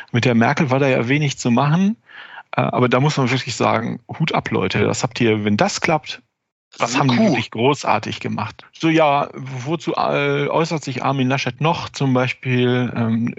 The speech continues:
Speaker 1: Themen, die uns hier im Rahmen des Podcasts immer mal wieder interessieren. Da ist zum Beispiel der Freitod am Lebensende. Da hat ja das Verfassungsgericht, ich glaube, im letzten Jahr entschieden,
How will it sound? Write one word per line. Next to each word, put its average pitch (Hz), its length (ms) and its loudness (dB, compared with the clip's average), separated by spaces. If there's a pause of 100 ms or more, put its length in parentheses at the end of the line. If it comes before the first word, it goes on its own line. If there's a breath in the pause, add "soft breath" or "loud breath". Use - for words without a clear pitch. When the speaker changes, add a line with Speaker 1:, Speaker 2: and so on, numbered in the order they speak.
Speaker 1:
Themen, 135 300 2
die 120 80 2
uns 117 320 0
hier 123 200 2
im 117 120 2
Rahmen 120 200 2
des 110 120 -2
Podcasts 135 580 0
immer 127 160 2
mal 120 180 0
wieder 123 180 0
interessieren. 143 640 0
Da 135 80 2
ist - 140 -2
zum 120 120 2
Beispiel 117 220 0
der 110 100 2
Freitod 117 460 -2
am 107 120 2
Lebensende. 123 640 2 (920)
Da - 80 2
hat - 100 -2
ja 113 60 4
das 113 160 0
Verfassungsgericht, 120 960 -2
ich - 60 -10
glaube, 107 180 0
im 101 100 0
letzten 123 340 -2
Jahr 117 140 4
entschieden, 113 600 0